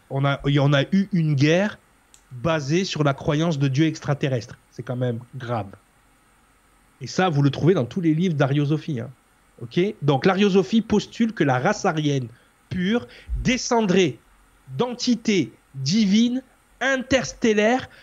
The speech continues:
s'engendrant par l'électricité. On est dans la guerre des étoiles, les gens.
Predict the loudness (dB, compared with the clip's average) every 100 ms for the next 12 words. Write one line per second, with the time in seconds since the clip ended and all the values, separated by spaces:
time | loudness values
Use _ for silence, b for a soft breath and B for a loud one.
0 | B -4 -2 0 0 2 0 0 0 0
1 | -2 -4 -4 -4 -4 -4 -6 -14 -10 -8
2 | -4 -4 -2 -2 -2 -2 -2 0 0 0
3 | 0 0 0 0 -2 -2 -4 -6 -8